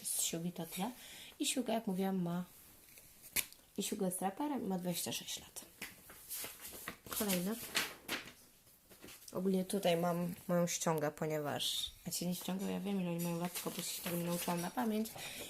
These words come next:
i chcę najpierw ci to pokazać. E, tu jest Jimin. Jimin. I z Jiminem jest J-Hope.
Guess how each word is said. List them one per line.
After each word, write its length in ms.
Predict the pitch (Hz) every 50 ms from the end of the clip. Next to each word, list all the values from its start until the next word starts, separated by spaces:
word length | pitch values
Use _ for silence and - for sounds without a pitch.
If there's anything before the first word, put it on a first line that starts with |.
| - -
i 60 | - 175
chcę 160 | - 185 170
najpierw 360 | 170 170 - 170 165 - -
ci 60 | 175
to 100 | 160 165
pokazać. 420 | - - - - 165 156 160 156 - - - - - - - - - - - -
E, 160 | - 180 180
tu 120 | 180 - 240
jest 280 | 240 185 - 180 -
Jimin. 320 | - 175 165 180 226 294 302 - - - - - - - - - - - - - -
Jimin. 460 | 190 170 180 185 190 202 226 254 285 294 - - - - - - - - - - - - -
I 240 | - 233 277 320 311
z 200 | - - - -
Jiminem 360 | 190 196 214 233 254 262 220
jest 520 | 175 170 196 247 - - - - - - - - - - - - - - - - - - - - - - - - - - - -
J-Hope. 360 | 262 311 294 - 180 160 -